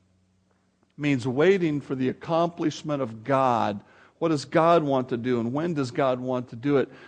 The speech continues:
Meekness also means wanting God's will. In Matthew eleven, we read these words from Christ himself, "Take my yoke upon you and learn from me, from me, for I am meek,"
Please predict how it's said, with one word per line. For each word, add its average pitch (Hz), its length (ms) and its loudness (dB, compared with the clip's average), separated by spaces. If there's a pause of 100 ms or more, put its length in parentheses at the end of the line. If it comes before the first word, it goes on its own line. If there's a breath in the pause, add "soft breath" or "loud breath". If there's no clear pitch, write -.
(180 loud breath)
Meekness 196 420 2
also 175 320 6
means 143 380 -2
wanting 180 960 0
God's 151 760 2 (140)
will. 110 840 0 (1800 soft breath)
In 170 160 0
Matthew 175 420 4
eleven, 147 540 6 (400 loud breath)
we 147 240 0
read 139 380 2
these 143 220 0
words 131 320 0
from 139 300 -4
Christ 147 400 0
himself, 117 480 -2
"Take 190 300 -2
my 196 120 0
yoke 175 360 2
upon 135 400 -2
you 135 100 -2
and 135 100 -2
learn 175 260 2
from 143 220 -4
me, 131 260 -2 (180)
from 160 340 0
me, 139 180 -2
for 139 300 -2
I 190 240 4
am 165 480 -2 (300 soft breath)
meek," 175 540 -2